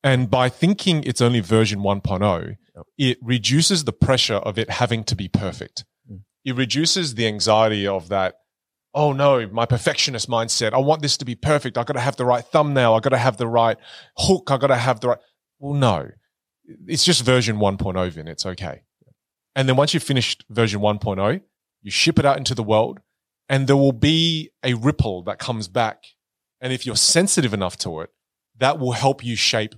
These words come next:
Speaker 1: version two. And, and, and to me, there's a, there's, there's an art form there in not allowing that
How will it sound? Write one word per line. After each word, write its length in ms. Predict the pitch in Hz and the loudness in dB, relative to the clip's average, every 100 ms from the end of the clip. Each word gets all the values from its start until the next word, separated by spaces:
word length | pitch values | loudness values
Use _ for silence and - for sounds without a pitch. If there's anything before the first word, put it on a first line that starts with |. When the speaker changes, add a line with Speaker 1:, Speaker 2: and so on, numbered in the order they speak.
| - | -10
Speaker 1:
version 420 | 107 95 87 87 | -8 -8 -10 -10
two. 260 | - 69 87 _ _ _ _ _ _ _ _ _ _ _ _ _ _ | -10 -12 -18 _ _ _ _ _ _ _ _ _ _ _ _ _ _
And, 160 | 147 151 | -2 0
and, 120 | 151 | 0
and 100 | 156 | 0
to 80 | 143 | 0
me, 160 | 143 165 | 2 2
there's 180 | 135 131 | 2 0
a, 100 | 135 | -2
there's, 240 | 131 120 | -2 0
there's 160 | 127 123 | 0 0
an 100 | 113 | -2
art 260 | 131 131 | 0 -2
form 280 | - 117 98 | -2 -6 -4
there 320 | 90 80 110 - _ _ - | -8 -8 -10 -12 _ _ -6
in 200 | 143 139 | -2 2
not 160 | 160 | 4
allowing 800 | 202 147 135 135 131 123 117 104 | 4 4 4 4 2 0 -6 -6
that 320 | 95 110 110 | 0 2 0